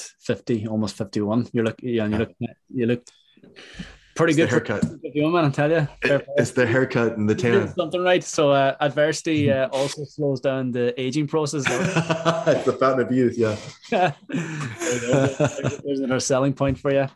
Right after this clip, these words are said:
Speaker 1: Um, but yeah, uh, big respect, man, big respect. And I think that's, uh, that's why people, uh, respect you, because you, you've actually experienced adversity, um, at an extreme level, you know. So not many of us are gonna go through,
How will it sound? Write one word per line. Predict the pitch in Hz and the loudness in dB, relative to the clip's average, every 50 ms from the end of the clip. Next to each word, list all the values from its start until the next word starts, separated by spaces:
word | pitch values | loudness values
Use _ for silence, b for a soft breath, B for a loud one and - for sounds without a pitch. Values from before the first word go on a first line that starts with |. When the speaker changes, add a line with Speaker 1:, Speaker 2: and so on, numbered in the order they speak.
| _ - 120 | _ -8 -6
Speaker 1:
Um, | 113 110 110 107 104 101 - - _ - - | -6 -4 -4 -4 -6 -8 -10 -12 _ -8 -2
but | - 139 127 123 | 0 0 0 2
yeah, | 131 131 123 120 101 - - | 2 0 0 0 -2 -4 -4
uh, | - 117 110 107 107 107 | -4 -2 -2 -2 -4 -6
big | 101 - 131 123 104 | -4 -2 -2 -2 -2
respect, | 113 104 - - 101 95 95 - | -2 -6 -6 -4 -4 -4 -4 -4
man, | - 117 104 | -4 -6 -4
big | 98 113 104 | -4 -6 -6
respect. | 101 101 - - 101 101 98 - | -6 -8 -8 -6 -6 -6 -6 -4
And | - 120 110 101 b b b b b b b b | -4 -4 -4 -4 b b b b b b b b
I | 143 | -2
think | 135 - 170 165 143 | 0 0 0 2 2
that's, | 151 131 - - - - - _ - - - - - - | 2 2 2 0 -4 -4 -6 _ -20 -20 -20 -20 -14 -10
uh, | - - - | -10 -10 -8
that's | - - - 120 113 - - | -8 -4 -4 -4 -2 -2 -2
why | 117 113 | -4 -4
people, | - 120 101 - 107 101 98 95 - - | -4 -6 -6 -6 -6 -6 -6 -8 -10 -8
uh, | 110 104 95 90 | -8 -6 -6 -6
respect | 95 95 - - 98 98 - - | -8 -8 -6 -6 -6 -4 -4 -4
you, | 139 120 - | -4 -4 -4
because | - 113 101 110 107 101 101 | -6 -6 -4 -4 -2 -2 -2
you, | 101 101 98 - - | -2 -4 -4 -4 -4
you've | 104 104 98 | -4 -2 0
actually | 110 110 - - - 101 92 | -2 -2 -2 -4 -4 -6 -4
experienced | 90 - - - 98 90 104 123 127 117 - - - _ - | -6 -8 -8 -6 -4 -2 -2 0 -2 -2 -4 -6 -10 _ -8
adversity, | 107 101 117 117 117 - - 123 120 107 98 - _ _ _ - | -4 -2 -2 -2 -2 -2 -2 -2 -2 -2 -4 -8 _ _ _ -14
um, | - 101 95 90 90 92 87 - - - _ _ _ - - - - - | -10 -8 -8 -8 -8 -10 -12 -14 -16 -20 _ _ _ -20 -18 -14 -10 -8
at | 95 98 | -8 -6
an | 92 | -6
extreme | 95 98 - - - 127 135 127 | -6 -6 -6 -2 0 2 2 2
level, | 98 85 95 123 139 139 - _ _ _ _ _ | 0 0 -2 -2 -2 -2 -6 _ _ _ _ _
you | - - | -10 -8
know. | 92 95 101 | -6 -6 -6
So | - - - 110 101 98 B B B B B B B B B B B B B B B _ - | -4 -4 -4 -4 -4 -6 B B B B B B B B B B B B B B B _ -2
not | 117 123 127 120 117 | 0 0 0 0 -2
many | 117 113 113 | -2 -2 -2
of | 113 | -2
us | 120 117 - 113 | -2 -2 -4 -4
are | 104 | -6
gonna | 104 107 101 104 | -4 -4 -4 -4
go | 98 101 101 | -4 -4 -4
through, | 98 - 117 107 98 95 | -4 -6 -6 -4 -4 -6